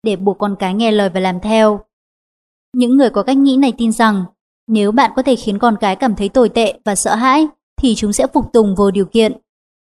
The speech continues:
Những bậc cha mẹ có quan niệm cổ hủ, ngu để trị, thường sử dụng các biện pháp mạnh như sau. Thứ nhất, đổ lỗi và kết tội. "Sao con lúc nào cũng làm như vậy? Con có bị gì không đấy?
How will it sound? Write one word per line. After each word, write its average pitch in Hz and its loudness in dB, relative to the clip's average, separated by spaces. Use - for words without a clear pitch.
Những 254 2
bậc 269 2
cha 226 0
mẹ 214 -2
có 202 -2
quan 240 2
niệm - -2
cổ 208 2
hủ, 196 2
ngu 226 4
để 196 2
trị, 240 -4
thường 262 2
sử 233 0
dụng 208 -2
các 277 0
biện 254 -2
pháp 320 2
mạnh 294 2
như 214 2
sau. 220 2
Thứ 226 -2
nhất, 294 2
đổ 233 4
lỗi 208 2
và 262 -4
kết 294 -2
tội. 277 4
"Sao 254 0
con 247 2
lúc 311 2
nào 294 4
cũng 262 -2
làm 277 4
như 240 4
vậy? 226 2
Con 262 2
có 269 0
bị 285 0
gì 254 2
không 254 2
đấy? 247 2